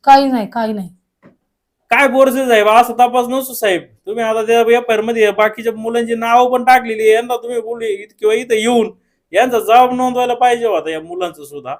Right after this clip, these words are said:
Speaker 2: अजून तर ते आरोपी अटक नाही, ती तपास नाही. आता काय, आता संशय निर्माण होण्यासारखा सगळा विषय आहे. बोरसे साहेब, आज जोडून विनंती आहे.
Speaker 1: आमच्या पोरांना न्याय द्या बाबा,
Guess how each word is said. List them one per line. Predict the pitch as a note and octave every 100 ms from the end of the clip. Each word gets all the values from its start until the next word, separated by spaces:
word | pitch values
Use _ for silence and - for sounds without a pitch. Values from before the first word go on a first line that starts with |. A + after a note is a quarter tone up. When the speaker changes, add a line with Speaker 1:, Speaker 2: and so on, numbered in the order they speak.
| _ _ _ _
Speaker 2:
अजून | - G3 A3+ G3+
तर | G3
ते |
आरोपी | G#3 G#3+ A3+ A3+
अटक | A#3 A3+ A3+ A3
नाही, | A3 A3+ A3+
ती | A3
तपास | A3+ A3+ A3+ G#3+
नाही. | G#3+ A3 A3 A3
आता | A3 G#3+
काय, | - G#3+ A3+
आता | A3+ A3
संशय | G#3+ G#3+ G#3 F#3+ F#3+
निर्माण | G3 G3 G3+
होण्यासारखा | F#3+ D#3+ F3+ E3 E3
सगळा | E3 E3
विषय | E3 F3+ F#3+
आहे. | F3 D#3+
बोरसे | D#3+ E3+ F#3
साहेब, | E3 D#3+
आज | D3+ D3 - _
जोडून | D3+ D#3+ E3+ E3
विनंती | E3 F3 E3+ D3+
आहे. | F#3 _ _ -
Speaker 1:
आमच्या | A3+ A#3 A#3+
पोरांना | B3 B3+ A3+ G#3
न्याय | G3+ F#3+
द्या | F#3 G3+
बाबा, | G3 F#3 F#3+